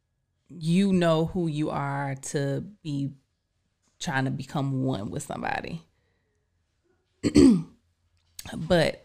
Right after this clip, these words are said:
that's what I would tell myself, just because I've seen, like, looking back at my Facebook memories and, like, now just, like,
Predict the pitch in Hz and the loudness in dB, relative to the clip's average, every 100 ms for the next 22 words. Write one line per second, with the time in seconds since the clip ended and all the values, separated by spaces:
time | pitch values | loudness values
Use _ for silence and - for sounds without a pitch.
0 | 156 185 185 151 156 156 139 139 139 143 | 0 0 2 0 0 -2 -2 -2 -4 -8
1 | - 80 - - _ _ _ _ _ 165 | -12 -12 -12 -14 _ _ _ _ _ -6
2 | 160 160 156 151 - - 147 - - 160 | -4 -4 -2 -2 -2 -2 -2 -2 -4 0
3 | 156 151 147 143 147 - _ _ _ _ | 0 -2 -2 -4 -6 -14 _ _ _ _
4 | _ _ _ _ _ 170 170 165 165 175 | _ _ _ _ _ -4 2 2 2 -2
5 | 185 165 156 160 151 160 160 160 143 147 | 0 -2 -2 -2 -6 -4 -4 -4 -6 -4
6 | 156 165 160 156 151 - - 151 151 143 | -2 -2 -2 -2 -4 -8 -8 -6 -4 -6
7 | 143 - - - - - - 156 151 156 | -8 -10 -20 -20 -20 -20 -18 -6 -2 0
8 | 156 160 160 160 151 147 | -2 -4 -6 -4 -2 -4